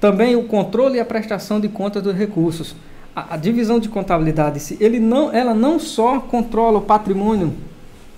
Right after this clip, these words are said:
naquela, naquela situação desses bens, mas também a parte do orçamento, a parte do financeiro, nós temos que ter a verificação e o acompanhamento para conciliar se essas informações estão fidedignas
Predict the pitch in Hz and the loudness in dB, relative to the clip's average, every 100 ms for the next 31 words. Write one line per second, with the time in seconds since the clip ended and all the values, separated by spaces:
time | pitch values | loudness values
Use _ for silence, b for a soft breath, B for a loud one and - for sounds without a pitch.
0 | - - 156 196 175 165 143 156 170 160 | -14 -12 -4 2 4 4 4 0 0 0
1 | 160 160 170 170 185 202 170 - B B | -2 0 0 0 -2 0 -2 -6 B B
2 | B 175 180 180 131 160 196 170 - - | B -2 2 0 2 2 4 2 0 -6
3 | - 165 190 190 190 180 170 - 170 165 | -8 -2 -2 0 0 2 0 2 2 2
4 | 160 165 160 160 180 208 196 - 175 - | 0 0 0 -2 0 0 -2 0 0 0
5 | 160 - 170 151 - 185 185 170 165 160 | -8 -4 -2 -2 -2 -2 0 -2 -4 -4
6 | 185 185 - 165 165 175 156 B B B | -6 -6 -6 -4 0 0 -2 B B B
7 | - 165 165 202 220 226 220 170 - 196 | 0 2 4 2 2 0 0 0 0 -2
8 | 190 185 208 202 208 196 185 160 180 185 | 0 2 0 -2 -4 -2 0 0 0 -2
9 | 160 180 208 202 208 214 - 214 170 185 | -4 -2 -2 -2 -2 -4 -4 0 2 2
10 | 180 - - B B B B - - 196 | 0 -6 -20 B B B B -16 -8 0
11 | 208 254 220 196 - 202 165 - 185 175 | 0 0 -2 -4 -2 0 0 -2 -4 -2
12 | 175 - 190 185 - 294 262 208 139 143 | -4 -4 -6 -6 0 0 4 4 4 2
13 | 220 202 160 139 - | 4 4 2 0 -6